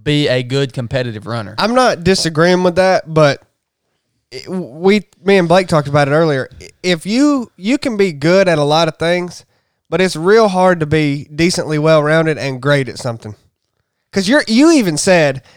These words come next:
Speaker 2: pretty competitive at running and be able to do that. I mean, literally, I spent years of my life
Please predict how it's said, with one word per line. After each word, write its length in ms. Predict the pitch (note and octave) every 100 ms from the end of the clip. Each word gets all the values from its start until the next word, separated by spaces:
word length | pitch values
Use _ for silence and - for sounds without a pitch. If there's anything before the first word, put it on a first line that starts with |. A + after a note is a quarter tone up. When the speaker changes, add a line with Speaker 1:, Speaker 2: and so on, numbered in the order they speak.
| _ _
Speaker 2:
pretty 260 | A#3+ B3 F#3+
competitive 560 | F3 D#3+ G3+ F3 D3
at 80 | C3+
running 380 | C3 C3+ A#2+ A#2 -
and 140 | C#3
be 100 | D3
able 120 | C#3
to 60 | B2+
do 180 | C3+ C3
that. 300 | B2+ A#2 - _ -
I 100 | F#3+
mean, 240 | F#3+ D#3+ - _ _ _ _
literally, 360 | F#3 A#3+ G#3+ D3+
I 200 | - G3+
spent 340 | - A3 F#3+
years 760 | E3 F3+ A#3 E4 D4+ B3 G3 E3
of 80 | E3+
my 140 | E3
life 560 | D#3+ E3 C#3+ B2 -